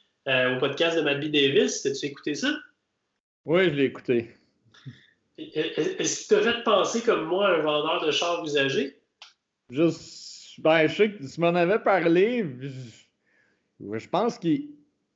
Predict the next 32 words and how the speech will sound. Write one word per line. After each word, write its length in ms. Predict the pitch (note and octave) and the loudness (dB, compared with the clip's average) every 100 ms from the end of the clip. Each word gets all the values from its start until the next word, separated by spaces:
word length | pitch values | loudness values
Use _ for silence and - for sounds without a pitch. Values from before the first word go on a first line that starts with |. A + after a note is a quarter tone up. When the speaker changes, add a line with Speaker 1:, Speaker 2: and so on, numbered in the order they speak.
| _ - B2 | _ -14 -8
Speaker 2:
je 100 | C3 | -2
le 120 | B2+ | -2
sais 200 | B2 E3+ | 0 0
pas, 300 | D3+ F#3+ F3 | 2 4 4
je 80 | D3 | 4
le 60 | F#3+ | 2
sais 160 | A#3 | 2
pas 160 | - G#3+ | 0 -2
trop 300 | G3 A#3 A#3 | 2 2 4
où 40 | |
est-ce 140 | D3+ - | 2 0
que 100 | D#3+ | -2
ça 160 | D#3+ | 0
s'en 320 | D3+ D#3+ D3 | 0 0 0
va, 220 | C3+ D#3+ F#3 | 2 0 0
toute 240 | - E3+ | -2 -4
cette 240 | - C#3 C3 | -6 -10 -10
histoire-là 540 | - C#3+ C#3 C3+ D#3 | -6 -2 0 4 4
de 100 | D3+ | 2
championnat 480 | B2+ C3 A#2+ C3+ C#3+ | -2 -6 -6 -2 -2
du 140 | A#2+ | -2
monde 240 | C3+ C3+ C#3 | -2 -2 0
en 100 | B2 | -2
Russie, 720 | A#2 A2+ - C3+ D3 D3+ D3+ | -2 -6 -2 2 4 2 2
puis 140 | C#3+ | 0
la 140 | A2+ A#2 | 0 2
fédération, 760 | C#3 C3 C3 B2+ B2 - C#3 D3 | 2 0 2 2 -2 -2 -2 -2
puis 120 | C3 | -4
je 100 | - | -2
comprends 520 | C#3+ C#3+ C#3+ D3 F3 | 0 0 0 0 2
le 160 | D#3+ B2 | 2 -2
but. 640 | A2+ C#3 E3+ F#3 F#3+ - | 0 2 4 2 -2 -6